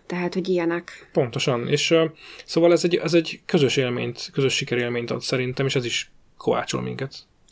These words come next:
Speaker 1: Abszolút. Tehát nem csak mint anya és apa, hanem mint család. És már szerintem nagyon fontos, hogy hiába va-, va-, működünk jól a férfinőként, hogyha az anya-apa mondjuk ott megcsúszik valami, tehát túl sokat dolgozol, minden rám van nyomva,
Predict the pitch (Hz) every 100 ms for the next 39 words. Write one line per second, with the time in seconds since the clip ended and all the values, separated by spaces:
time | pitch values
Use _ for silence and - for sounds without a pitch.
0 | _ 226 214 - 208 196 190 208 196 -
1 | 240 262 208 208 185 185 220 240 247 262
2 | 277 285 254 233 214 214 214 214 196 175
3 | 170 180 - - 190 190 - 190 208 214
4 | 202 190 233 220 233 196 175 185 180 185
5 | 190 220 190 170 180 180 180 - 185 202
6 | 196 185 185 - 185 185 180 180 180 180
7 | 180 - - - - - - - - -
8 | - 208 214 202 202 190 208 214 254 -
9 | - 180 190 190 196 175 180 180 175 180
10 | 180 180 180 - 175 156 185 185 175 165
11 | 165 226 - - - - - 202 - -
12 | 196 202 196 202 196 202 185 175 180 175
13 | 165 165 185 208 240 269